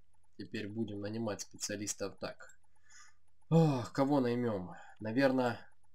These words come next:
наймём мы два-три дизайнера, пусть будет.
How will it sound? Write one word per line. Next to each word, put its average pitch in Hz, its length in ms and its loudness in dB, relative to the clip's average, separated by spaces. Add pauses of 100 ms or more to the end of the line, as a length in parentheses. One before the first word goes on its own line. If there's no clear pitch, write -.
(1400)
наймём 120 520 2
мы 107 440 -2 (1120)
два-три 113 1200 0
дизайнера, 101 960 2
пусть 95 240 -10
будет. 95 340 -6